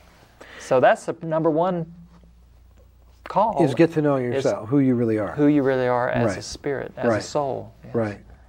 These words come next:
Speaker 2: Then the other thing you said is get educated about what people have said about death, what, what knowledgeable people have written. I would assume that might include even reading, uh, books by people like Doctor Raymond Moody,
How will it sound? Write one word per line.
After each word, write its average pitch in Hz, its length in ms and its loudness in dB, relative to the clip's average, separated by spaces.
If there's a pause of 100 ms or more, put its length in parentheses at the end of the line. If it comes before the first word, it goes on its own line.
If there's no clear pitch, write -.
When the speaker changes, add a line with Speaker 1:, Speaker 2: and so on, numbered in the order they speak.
(540)
Speaker 2:
Then 147 220 4
the 147 100 2
other 180 140 4
thing 175 200 0
you 151 120 2
said 160 200 4
is 143 140 0
get 139 160 2
educated 160 540 2
about 139 220 2
what 139 220 0
people 160 360 0
have 135 180 -4
said 190 320 2
about 120 400 -2
death, 95 320 -6
what, 127 240 0
what 127 280 0 (600)
knowledgeable 143 1040 2
people 139 420 -2
have 135 200 0
written. 139 240 2
I 131 120 -2
would 127 160 -2
assume 156 400 2
that 143 200 2
might 143 200 2
include 139 380 0
even 139 220 2
reading, 135 480 2
uh, 127 240 2
books 123 300 0
by 123 220 2
people 131 320 -4
like 123 220 2
Doctor 120 280 0
Raymond 123 340 0
Moody, 135 360 2